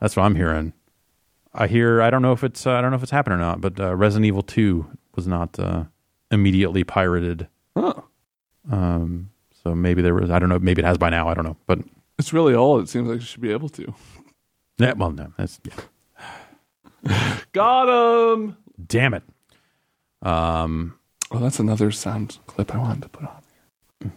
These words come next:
Speaker 1: You shouting, "Got him"?
Speaker 2: No.
Speaker 1: What do you think about, uh, putting recordings of your own voice on a soundboard? That seems, like, a little pompous in my book.
Speaker 2: If I do it enough, then I don't even have to come in.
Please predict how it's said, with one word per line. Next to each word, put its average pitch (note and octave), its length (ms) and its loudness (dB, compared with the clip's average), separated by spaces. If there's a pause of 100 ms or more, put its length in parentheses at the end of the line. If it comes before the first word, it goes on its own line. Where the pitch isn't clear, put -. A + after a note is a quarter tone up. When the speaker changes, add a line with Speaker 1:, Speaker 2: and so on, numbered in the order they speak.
(120)
Speaker 1:
You F2+ 160 -4
shouting, F#2+ 400 -4
"Got F#2 280 2
him"? A2+ 240 0 (560)
Speaker 2:
No. A#2+ 500 0 (160)
Speaker 1:
What A#2 100 6
do A#2 60 6
you A#2+ 40 4
think B2+ 180 4
about, A2 340 6
uh, G2 240 4 (220)
putting G2+ 500 0
recordings G#2 680 0
of F#2 120 0
your F#2+ 160 -2
own G2+ 260 4
voice F2+ 460 2
on F2+ 140 2
a F2 260 0
soundboard? E2 640 -2
That F#2 160 -2
seems, G2 240 2
like, F2+ 120 -2 (120)
a A#2 100 2
little F2+ 200 2
pompous - 680 -4
in G#2+ 80 2
my E2+ 180 4
book. D#2 140 -4
Speaker 2:
If - 80 0
I C3+ 60 4
do C3+ 160 2
it C3 80 2
enough, C3+ 300 2
then C3 100 0
I C#3+ 80 2
don't A#2+ 140 2
even A#2 120 0
have A#2 120 -2
to B2 60 -10
come A#2+ 200 -2
in. C#3+ 240 -2